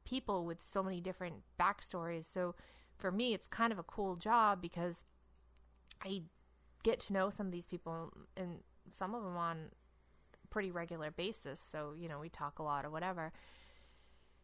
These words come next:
And unfortunately, I meet, <sighs> I meet really cool people, which is not the unfortunate <laughs> part. But unfortunately, sometimes it's only, you know, I only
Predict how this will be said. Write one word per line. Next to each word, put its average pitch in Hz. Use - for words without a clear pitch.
And 247
unfortunately, 214
I 190
meet, 190
<sighs> -
I 214
meet 233
really 214
cool 196
people, 185
which 160
is 175
not 196
the 180
unfortunate 160
<laughs> -
part. 151
But 165
unfortunately, 180
sometimes 175
it's 165
only, 160
you 175
know, 151
I 156
only 165